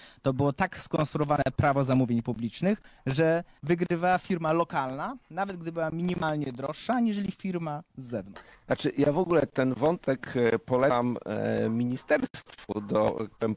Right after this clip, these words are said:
Speaker 2: przesłuchania, dlatego że tu się pojawiły takie dwa istotne elementy. Po pierwsze, współpraca międzygminna. E, w tej chwili, e, mówi się coraz więcej o projektach tak zwanych pakietowych, które mają właśnie promować współpracę,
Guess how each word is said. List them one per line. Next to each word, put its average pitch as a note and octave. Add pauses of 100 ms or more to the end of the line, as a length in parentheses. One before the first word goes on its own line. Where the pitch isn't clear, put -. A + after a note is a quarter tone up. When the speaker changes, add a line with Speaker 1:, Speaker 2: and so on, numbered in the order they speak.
(100)
Speaker 2:
przesłuchania, B2 (480)
dlatego C#3
że B2+
tu -
się C#3
pojawiły C#3
takie B2
dwa B2
istotne A2
elementy. G2+
Po -
pierwsze, -
współpraca D3
międzygminna. A#2+ (600)
E, A2+
w -
tej -
chwili, B2+
e, A#2
mówi B2
się A#2
coraz A#2
więcej C3
o G#2+
projektach A#2+
tak G#2
zwanych A#2+
pakietowych, B2
które A2
mają A#2
właśnie A2+
promować A#2
współpracę, B2